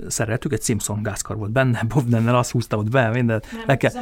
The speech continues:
Speaker 2: motorizálás?
Speaker 1: ez, ez, aha, le kell, le kell vizsgáztatni, tök jó, olyan volt, mint a motorozni, csak négy keréken. És, ö, ö, amikor eladtam az autót, akkor egy ennél komolyabb belevaló ilyen átalakítást vásároltam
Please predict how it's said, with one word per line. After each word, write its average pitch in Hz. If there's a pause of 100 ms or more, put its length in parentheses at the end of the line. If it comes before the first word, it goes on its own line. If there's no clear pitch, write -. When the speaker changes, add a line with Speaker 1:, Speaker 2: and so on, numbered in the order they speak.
(140)
Speaker 2:
motorizálás? 160
Speaker 1:
ez, 135
ez, 127
aha, 135
le 135
kell, 117
le 131
kell 110
vizsgáztatni, 131
tök -
jó, 143
olyan 117
volt, 104
mint 104
a 110
motorozni, 110
csak 110
négy 143
keréken. 110 (640)
És, 127
ö, 123 (420)
ö, 131 (380)
amikor 151
eladtam 123
az 117
autót, 190
akkor 123
egy 117 (300)
ennél 139
komolyabb 113 (600)
belevaló 110
ilyen 107
átalakítást 110 (100)
vásároltam 107